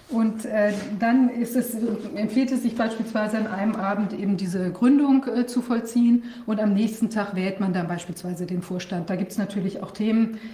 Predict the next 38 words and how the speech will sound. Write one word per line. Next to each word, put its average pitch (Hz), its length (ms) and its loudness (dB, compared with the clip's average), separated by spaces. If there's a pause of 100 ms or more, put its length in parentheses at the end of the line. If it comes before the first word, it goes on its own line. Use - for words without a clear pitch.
(140)
weshalb 185 320 -4
man 185 120 -2
vielleicht 190 300 -4
nicht 196 140 -4
an 185 100 -2
einem 190 320 0
Abend 190 540 -2
zur 185 300 -2
Wahl 175 280 -2
des 185 140 -6
Vorstands, 185 720 -6
ähm, 180 480 -4 (420)
also 180 160 -6
damit 180 300 -2
zu - 260 -8
Ende 240 240 4
schreiten 214 420 0
kann, 196 220 -4
weil 185 200 -2
sich - 160 -12
vielleicht 190 180 -6
nicht 185 140 -6
genug 180 240 -4
Leute 180 180 -4
finden. 277 320 0 (240)
Aber 247 140 2
vielleicht 269 240 0
gelingt 233 260 2
es 233 140 -4
ja 202 100 -2
auch - 80 -6
gleich 180 240 -6
am 185 80 -4
ersten, 180 320 -8
am 180 80 -4
zweiten 185 340 -2
Abend 180 360 -4
diese, 180 260 -2